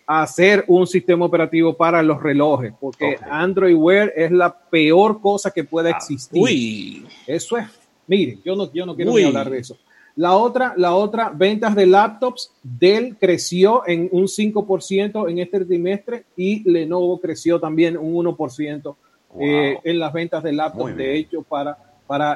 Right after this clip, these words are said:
Speaker 1: esta, esta situación. Así que un par de noticias positivas en el sector que, que tanta
Speaker 2: Excelente.
Speaker 1: falta hace.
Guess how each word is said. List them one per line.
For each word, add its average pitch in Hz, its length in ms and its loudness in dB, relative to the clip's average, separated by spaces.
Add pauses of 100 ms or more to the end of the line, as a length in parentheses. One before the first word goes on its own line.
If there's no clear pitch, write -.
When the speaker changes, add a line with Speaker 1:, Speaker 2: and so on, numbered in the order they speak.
Speaker 1:
esta, 143 600 -4
esta 139 220 -12
situación. 117 500 -10
Así 143 220 -8
que 175 260 0
un 156 140 -6
par 170 220 -2
de 185 100 0
noticias 180 420 -2
positivas 180 540 2
en 196 60 0
el 180 100 4
sector 190 460 -2
que, 127 260 -8 (260)
que 123 80 -12
tanta - 280 -6
Speaker 2:
Excelente. 196 440 2
Speaker 1:
falta 151 160 0
hace. 165 140 -8